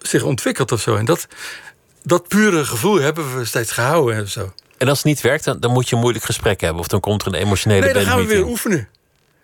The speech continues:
Speaker 1: Dan stoppen we gewoon weer even en dan
Speaker 2: Maar, maar je hebt ook wel eens vast iemand uit de band moeten schoppen.
Speaker 1: Ja, tuurlijk.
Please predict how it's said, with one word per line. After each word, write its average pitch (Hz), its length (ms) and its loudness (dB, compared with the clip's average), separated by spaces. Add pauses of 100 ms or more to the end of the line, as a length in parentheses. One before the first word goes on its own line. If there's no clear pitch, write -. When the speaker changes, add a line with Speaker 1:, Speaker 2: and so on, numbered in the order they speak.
(140)
Speaker 1:
Dan 180 120 0
stoppen 202 280 -2
we 160 60 -6
gewoon 151 160 2
weer 131 200 2
even 110 180 -4
en 156 60 -2
dan 151 100 -2
Speaker 2:
Maar, 131 100 0
maar 135 100 -2
je 123 60 4
hebt 98 120 -2
ook 76 100 0
wel 85 100 0
eens - 100 -6 (100)
vast - 260 -2
iemand 101 220 0
uit 98 160 0
de 104 60 -10
band 117 180 2
moeten 90 220 -2
schoppen. 82 380 -6
Speaker 1:
Ja, 101 340 -2
tuurlijk. 113 400 -2